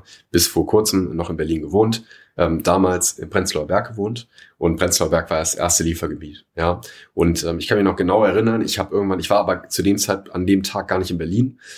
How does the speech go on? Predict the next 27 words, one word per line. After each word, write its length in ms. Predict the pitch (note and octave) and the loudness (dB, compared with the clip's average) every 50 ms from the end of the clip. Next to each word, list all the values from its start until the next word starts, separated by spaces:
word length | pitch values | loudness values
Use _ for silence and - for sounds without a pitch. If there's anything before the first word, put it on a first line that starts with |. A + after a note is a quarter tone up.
| - - _ | -20 -4 _
hab 140 | G2+ G2 | -2 0
so 100 | - - | 2 4
eine 340 | F2+ F2 F2 E2+ E2 D#2+ - - | 4 6 6 4 2 0 -4 -6
Instagram-Ad 640 | D2+ G2+ - - - F2 E2+ D#2+ D#2+ - E2+ - - | -4 -2 0 2 2 2 2 0 -2 -4 -8 -6 -2
gesehen 360 | - F2 E2 D#2+ D#2 D#2 E2 | -2 -2 0 -2 -4 -6 -6
von 180 | - - E2+ D#2 | -4 -4 -4 -4
Gorillas, 480 | D#2+ D#2 D2+ D2+ D#2 D#2 - - _ _ _ | -4 -6 -8 -8 -6 -8 -8 -10 _ _ _
ja. 180 | E2 F2 - - _ - - - - - - | -6 -6 -6 -8 _ -20 -20 -20 -20 -20 -2
Und 480 | - G2 F2+ F2+ F2+ F2 - - - - | 2 4 4 4 4 2 -2 -8 -6 -4
da, 100 | E2 - | -4 -2
da, 200 | - - E2+ E2 | 0 0 0 0
damals, 580 | - - E2+ E2 F#2 F#2+ G2 F#2+ - - - - | 0 0 0 2 4 2 2 0 -2 -6 -6 -4
also 160 | E2+ F2 E2 | -4 -2 0
das 200 | E2 E2+ - - | 0 -2 -2 -4
muss 360 | F2 - - - E2+ E2+ - | -8 -10 -12 -10 -10 -2 0
man 100 | F2+ D#2+ | 0 0
ja 140 | D2+ D#2 E2+ | 0 0 -2
heute 360 | E2+ F2 - F2+ E2 D#2 D#2+ | -2 -2 0 -2 -4 -4 -6
quasi, 260 | - - D#2 D2+ E2 - | -6 -6 -6 -4 -4 -6
kann 120 | - E2+ | -2 -2
man 100 | E2+ D#2 | -2 -2
sich 100 | D#2+ D#2+ | -2 -2
da 100 | E2+ E2 | -2 -2
ja, 120 | D#2+ D#2+ D2+ | -2 -2 -4
ist 240 | D2+ - - - - | -8 -6 -4 -2 0
ja 80 | D2+ | 0
schon 260 | - - D#2+ D2+ - | 0 0 -2 -6 -10